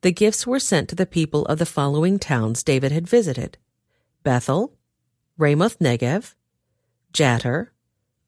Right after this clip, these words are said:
Aroer, Sifmath, Eshtemoa,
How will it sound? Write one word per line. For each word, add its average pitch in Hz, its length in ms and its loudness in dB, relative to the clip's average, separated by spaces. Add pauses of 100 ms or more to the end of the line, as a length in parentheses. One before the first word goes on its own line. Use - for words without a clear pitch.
Aroer, 156 640 2 (640)
Sifmath, 143 760 -2 (580)
Eshtemoa, 160 840 0